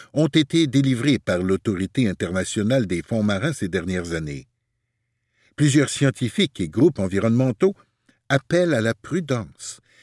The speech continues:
quant à l'exploration minière des fonds marins. Ils invoquent notamment le peu de connaissance de ces zones, plus difficiles à explorer que les milieux terrestres.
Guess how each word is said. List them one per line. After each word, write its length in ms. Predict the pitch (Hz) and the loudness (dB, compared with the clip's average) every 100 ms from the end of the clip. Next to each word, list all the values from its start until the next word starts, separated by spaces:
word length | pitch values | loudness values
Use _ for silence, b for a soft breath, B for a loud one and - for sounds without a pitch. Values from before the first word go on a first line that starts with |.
| b b | b b
quant 160 | 120 117 | -2 0
à 100 | 98 | -2
l'exploration 840 | 87 120 - - 117 107 104 - 110 | 0 -2 -2 -6 -4 -2 -2 -2 0
minière 480 | 110 107 110 120 | 2 2 0 -2
des 140 | 98 82 | -4 -6
fonds 220 | - 92 | -4 -6
marins. 340 | 82 73 67 - _ _ B B B B | -6 -8 -12 -16 _ _ B B B B
Ils 200 | 156 147 | 0 4
invoquent 360 | 175 170 170 135 | 4 2 0 0
notamment 520 | 131 135 127 151 117 _ _ _ _ _ | 2 4 2 0 -2 _ _ _ _ _
le 100 | - | -8
peu 180 | - 135 | -2 -2
de 60 | - | 0
connaissance 640 | 110 104 101 156 117 82 | 0 0 0 -2 -2 -4
de 100 | 78 | -8
ces 200 | - 85 | -4 -6
zones, 400 | 78 80 71 71 _ _ _ - | -4 -6 -8 -12 _ _ _ -8
plus 240 | 120 113 | 0 0
difficiles 680 | 92 107 - 98 - 131 82 | 0 -8 -6 -6 -2 -2 0
à 100 | 78 | -4
explorer 520 | 80 - 101 85 127 | -6 -6 -6 -2 -4
que 120 | - | -4
les 160 | 80 82 | -8 -6
milieux 340 | 87 85 101 | -6 -4 -6
terrestres. 680 | - 87 80 73 - - - | -4 -4 -4 -8 -14 -20 -20